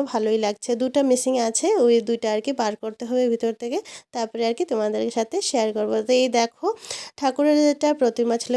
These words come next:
ওই যে ফটো ছিল শিব বাবার ফটো, তো সেটা আমি এখান থেকে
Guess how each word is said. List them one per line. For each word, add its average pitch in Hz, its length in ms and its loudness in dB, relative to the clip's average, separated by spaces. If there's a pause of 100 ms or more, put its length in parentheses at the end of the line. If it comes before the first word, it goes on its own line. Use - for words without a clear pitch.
ওই 254 60 4
যে 226 140 2
ফটো 247 400 -4
ছিল 254 180 -2 (120)
শিব 277 240 0
বাবার 220 360 0
ফটো, 240 280 -2 (120)
তো 247 80 0 (100)
সেটা 226 300 -2
আমি 220 200 0
এখান 233 200 -2
থেকে 233 200 0